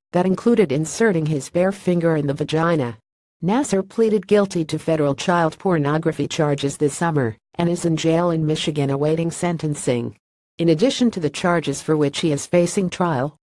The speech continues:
Nassar is the subject of hundreds of lawsuits accusing him of sexual abuse. Nassar's attorney did not immediately respond to a request for comment.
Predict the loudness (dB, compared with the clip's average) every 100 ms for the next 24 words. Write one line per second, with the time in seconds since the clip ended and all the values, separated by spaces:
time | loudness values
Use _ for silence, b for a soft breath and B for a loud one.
0 | -4 -2 0 0 -2 -2 -4 -4 2 2
1 | 2 0 -2 -4 0 0 0 -2 -4 -2
2 | -2 -2 -4 -4 -4 -8 -2 0 0 -2
3 | -2 -2 -2 -4 -4 -4 -2 -2 -2 0
4 | 0 0 -4 -18 _ _ _ _ -4 0
5 | 0 0 -4 -2 -6 -2 0 0 2 2
6 | 4 2 0 -2 -2 -2 -2 -2 -4 -2
7 | 0 0 0 -2 -2 -2 0 0 0 -2
8 | -2 -2 -6 -4 -6 -8 -12